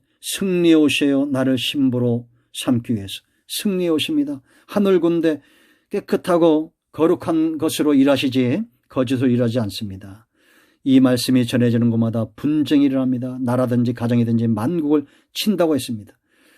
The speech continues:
열정이 있습니다. 통치자의 옷이 있습니다. 만왕의 왕이고 만주의 주기 때문입니다. 이 주님 외에는 이런 분이 없어요. 잘 분별하세요. 그런가 하면 망할 나라, 불신자들의 영역이 있다고 그랬죠. 세상 나라 십칠 절, 십팔 절.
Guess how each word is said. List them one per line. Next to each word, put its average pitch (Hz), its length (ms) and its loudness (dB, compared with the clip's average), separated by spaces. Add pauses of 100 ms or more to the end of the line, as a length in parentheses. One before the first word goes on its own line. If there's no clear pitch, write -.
(160)
열정이 151 460 4
있습니다. 143 640 0 (520)
통치자의 151 440 0
옷이 135 280 2
있습니다. 135 560 0
만왕의 127 420 0
왕이고 123 380 0
만주의 147 540 -2
주기 156 280 -4
때문입니다. 98 640 -8 (560)
이 117 200 0
주님 117 460 2 (140)
외에는 160 480 4 (240)
이런 127 300 -2
분이 131 160 -2
없어요. 101 340 -8
잘 120 280 -6
분별하세요. 131 760 0 (440)
그런가 147 280 2
하면 147 200 4
망할 147 360 2
나라, 139 440 2 (320)
불신자들의 156 840 2
영역이 147 340 4
있다고 135 240 -2
그랬죠. 123 520 -6 (260)
세상 147 340 0
나라 120 240 2
십칠 147 380 -4
절, 135 180 2
십팔 143 420 -4
절. - 240 -4